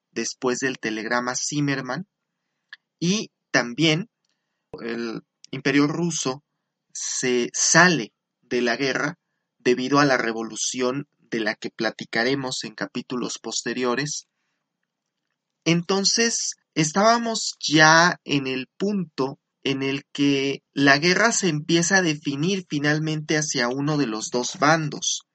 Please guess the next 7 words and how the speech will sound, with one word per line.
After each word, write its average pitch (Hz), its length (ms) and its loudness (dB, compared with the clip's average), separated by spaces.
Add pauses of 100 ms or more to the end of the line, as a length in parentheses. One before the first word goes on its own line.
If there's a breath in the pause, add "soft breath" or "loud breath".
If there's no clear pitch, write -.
(400)
es 143 180 2
decir, 147 420 0 (760)
entre 131 880 2 (600)
los 131 240 -4
imperios 175 480 0
centrales 175 1000 0 (400)
y 180 300 0